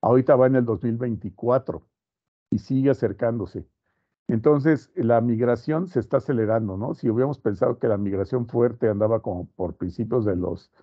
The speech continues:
treinta y algo, de dos mil treinta y algo, la migración fuerte se va a dar tal vez a finales de los veinte y algo para, eh, para empezar a los treinta, porque a los treinta y cinco ya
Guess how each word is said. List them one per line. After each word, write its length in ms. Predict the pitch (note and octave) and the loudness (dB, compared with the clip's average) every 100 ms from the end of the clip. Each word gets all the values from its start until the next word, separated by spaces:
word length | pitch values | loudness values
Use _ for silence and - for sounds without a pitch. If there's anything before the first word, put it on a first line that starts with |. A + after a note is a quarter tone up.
| _ _ | _ _
treinta 400 | A2 G#2 F#2+ G#2 | 0 2 2 2
y 80 | |
algo, 280 | G#2+ A#2 E3 | 2 2 2
de 100 | G3 | 2
dos 160 | G#2 F#2+ | 0 0
mil 160 | A2 | -4
treinta 360 | A2 G#2+ F#2+ F#2 | -2 -4 0 -2
y 120 | F#2+ | 0
algo, 320 | G2 A#2+ - _ _ _ _ _ _ | -2 -2 -4 _ _ _ _ _ _
la 180 | - A2+ | 4 4
migración 500 | A2+ A2 A2 A2 C3+ | 6 4 2 0 -2
fuerte 260 | C3+ B2+ C#3 | 0 -2 -2
se 160 | - | -2
va 100 | A2 | 0
a 40 | A#2 | 2
dar 140 | A#2 | 0
tal 200 | A2+ A#2+ | 0 0
vez 280 | G#2+ A2 A2+ | 2 -2 -2
a 80 | A#2 | -4
finales 560 | - G#2 G2+ A2+ C#3+ A#2+ | -4 -6 -4 -4 -4 -4
de 100 | G#2 | -4
los 180 | G2+ | -4
veinte 340 | F#2 G2+ G2 G#2+ | -4 -6 -4 -2
y 80 | G#2 | 0
algo 240 | A#2+ B2+ - | 0 -2 -4
para, 280 | - F#2 F2+ | -2 0 0
eh, 520 | G2+ - - F#2 F#2+ G2 E2+ | -4 -6 -4 -4 -4 -8 -8
para 160 | - G2+ | -2 -2
empezar 320 | F#2+ G2+ A2 | -2 -2 2
a 40 | A2 | 2
los 160 | F#2+ | -2
treinta, 380 | - A#2 A#2 C#3 | -6 -6 -4 -4
porque 200 | A#2 G#2 | -4 -4
a 20 | |
los 120 | G2 | -4
treinta 240 | G2+ G#2 A2+ | -4 -4 -2
y 60 | |
cinco 240 | G#2 C3+ B2 | -4 -2 -2
ya 340 | A2+ A#2+ B2 | 0 0 0